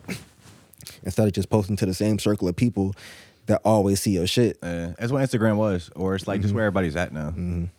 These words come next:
Speaker 2: know what I'm saying? I think that's, that's probably key to why people are even over there, is that it's that feeling that you can go viral easier. It's like, "Okay, let me go try it."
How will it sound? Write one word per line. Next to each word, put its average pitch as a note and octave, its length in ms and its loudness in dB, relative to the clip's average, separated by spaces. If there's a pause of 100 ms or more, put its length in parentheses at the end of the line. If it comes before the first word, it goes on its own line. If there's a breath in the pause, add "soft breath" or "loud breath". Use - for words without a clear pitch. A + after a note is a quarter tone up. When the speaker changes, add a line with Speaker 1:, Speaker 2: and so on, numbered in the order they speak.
Speaker 2:
know E2 60 -4
what F2 80 0
I'm E2+ 60 -4
saying? F#2+ 160 -4
I G2+ 80 2
think B2 180 0
that's, A2+ 200 0
that's G2+ 260 -4
probably G#2 280 0
key F#2+ 300 -4
to F#2 160 -4
why F2 180 0
people F#2 340 -4
are F2 40 0
even D#2+ 180 -2
over E2 220 -2
there, D2+ 220 -2
is E2 180 -8
that D#2+ 360 -6
it's E2+ 140 -10
that E2 340 -4 (360 soft breath)
feeling G#2+ 380 0
that F#2+ 180 -2
you F2+ 60 -4
can F#2+ 320 0
go E2+ 160 0
viral D#2+ 380 0
easier. D2 460 -2
It's D#2 100 -12
like, E2 100 -2
"Okay, D#2 200 -2
let E2 100 -2
me F2+ 120 0
go E2+ 100 0
try C#2+ 220 -4
it." G1+ 120 -12